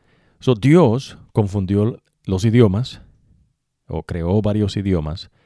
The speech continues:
para evitar que el hombre se una. So, cualquier cosa que el hombre intente, imagínense, ¿no? Tantas cosas que han pasado en las generaciones anteriores, eh, gente que se levanta con ideales,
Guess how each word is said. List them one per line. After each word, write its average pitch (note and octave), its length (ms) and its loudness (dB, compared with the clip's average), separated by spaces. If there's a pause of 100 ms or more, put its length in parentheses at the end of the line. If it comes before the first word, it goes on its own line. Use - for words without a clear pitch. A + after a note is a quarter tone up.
(600)
para A#2 200 2
evitar A#2 340 -2
que A#2 120 -6
el G2 80 -4
hombre G#2 260 -2
se E2+ 200 -10
una. E2+ 440 -8 (1200)
So, C3 200 -2
cualquier C#3 500 -4
cosa C#3+ 360 -4
que A2+ 120 -6
el G#2 80 -2
hombre B2+ 220 -2
intente, C3+ 500 -4 (640)
imagínense, F2 540 -2
¿no? D#2+ 280 -6
Tantas G#2+ 340 -6
cosas G2 340 -4
que - 80 -10
han F2+ 100 -6
pasado F#2 440 -4
en F2 80 -4
las D#2 120 -8
generaciones F2+ 600 -6
anteriores, F2+ 800 -4 (840)
eh, D2 180 -10
gente F#2+ 340 -4
que F2+ 140 -8
se F2+ 120 -10
levanta E2+ 400 -6
con D#2+ 220 -12
ideales, F2 880 -8